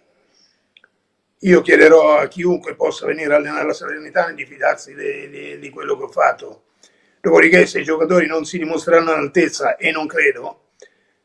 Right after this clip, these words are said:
sarà stata una mia esclusiva responsabilità e ne terrò conto. Perché io sono terribile, eh, rispetto al giudizio che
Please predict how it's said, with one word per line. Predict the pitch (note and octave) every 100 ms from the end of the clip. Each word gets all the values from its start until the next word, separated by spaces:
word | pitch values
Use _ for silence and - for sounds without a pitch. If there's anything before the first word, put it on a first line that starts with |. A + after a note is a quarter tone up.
| _ -
sarà | E3+ -
stata | - F3 D#3
una | D#3
mia | D#3+ E3
esclusiva | D3+ - C3+ D#3 D3
responsabilità | C#3+ - - D#3 D3 G3+ F#3+
e | D#3+
ne | C#3+
terrò | E3 C#3 D3
conto. | D3 C3+ - - - _ _ _ _ _
Perché | - D#3
io | E3+
sono | D#3+ D#3+
terribile, | D3+ D#3+ F3 E3+ D3+ C#3+ C#3 C3+ C3+ C#3 C#3+ C#3+ C#3
eh, |
rispetto | C#3+ C#3 - D3 D3+
al |
giudizio | C#3 D#3 D3+ -
che | C#3